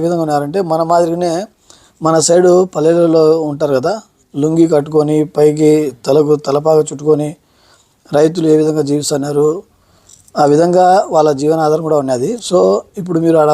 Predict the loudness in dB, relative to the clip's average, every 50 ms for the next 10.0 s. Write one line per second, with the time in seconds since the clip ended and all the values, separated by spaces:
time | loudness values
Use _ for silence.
0 | 0 0 -2 -6 -6 -4 -4 -2 -2 0 0 0 0 0 0 0 0 0 0 0
1 | 0 0 2 2 2 2 0 0 0 0 0 -2 -2 -2 -2 -2 -2 -4 -10 _
2 | _ _ _ _ _ _ -2 0 2 4 4 4 2 2 0 -4 -8 -6 -4 -4
3 | -4 -4 -4 -4 -6 -6 -6 -6 -6 -6 -8 -10 -14 _ _ _ -4 -2 0 2
4 | 4 4 6 4 4 4 2 0 0 -2 -2 -2 -2 -4 -4 -2 -2 -2 -4 -4
5 | -4 -4 -4 -6 -6 -6 -8 -10 -10 -12 _ _ _ _ _ _ _ _ _ _
6 | -2 0 0 2 0 2 2 2 2 2 0 -2 0 -2 -2 0 2 0 0 0
7 | -4 -6 -4 -2 -2 -2 -2 -4 -6 -8 -10 -14 -16 _ _ _ _ _ _ -20
8 | _ _ _ 0 2 2 2 2 2 2 2 2 2 0 -2 -2 0 2 2 2
9 | 2 2 0 0 0 0 -2 -4 -4 -4 -4 -8 -10 -10 -8 -8 -8 -4 -4